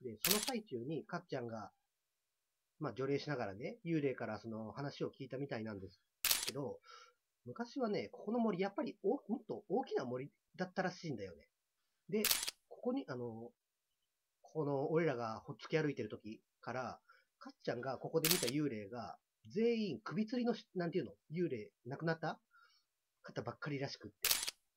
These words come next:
で、あの、今で言う、なんていうの？富士の樹海みたいな感じの、その要は、首吊りの自殺の名所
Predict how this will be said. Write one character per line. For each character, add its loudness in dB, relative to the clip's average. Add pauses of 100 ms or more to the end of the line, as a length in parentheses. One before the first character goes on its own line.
(460)
で、 -2 (320)
あ -10
の、 -12 (1600)
今 4
で 0
言 -2
う、 -8
な -4
ん -10
て -4
い -2
う -4
の？ -10
富 2
士 0
の 2
樹 -4
海 -2
み 0
た 4
い -2
な -8
感 -6
じ -6
の、 0
そ 6
の 0
要 -4
は、 -12 (360)
首 -2
吊 -4
り 0
の -2 (400)
自 -10
殺 0
の 6
名 4
所 -2